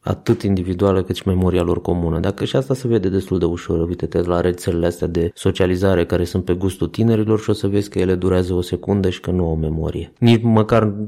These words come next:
generația asta din care fac eu parte, eu am treizeci și șase de ani aproape, nu este o generație cu o conștiință istorică ieșită din comun, așa cum au fost, eh, generațiile anterioare ei.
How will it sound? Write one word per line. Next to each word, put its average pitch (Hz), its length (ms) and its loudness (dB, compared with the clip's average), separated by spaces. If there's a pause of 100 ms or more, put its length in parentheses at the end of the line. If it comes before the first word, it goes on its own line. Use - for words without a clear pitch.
(100)
generația 104 540 2
asta 98 160 0
din 90 100 0
care 92 140 0
fac 95 220 -2
eu 95 80 2
parte, 92 300 -2
eu 95 160 2
am 98 100 2
treizeci 92 300 0
și 90 140 -4
șase 90 320 -2
de 85 100 -2
ani 85 160 0
aproape, 113 460 0
nu 123 120 6
este 123 180 4
o 110 60 6
generație 101 520 4
cu - 80 0
o 98 40 4
conștiință 98 680 2
istorică 90 600 0
ieșită 87 380 -2
din 87 180 -2
comun, 85 360 -2
așa 80 200 -2
cum 95 140 -2
au 87 80 2
fost, - 340 -4
eh, 101 200 0
generațiile 95 640 0
anterioare 85 600 0
ei. 80 340 -4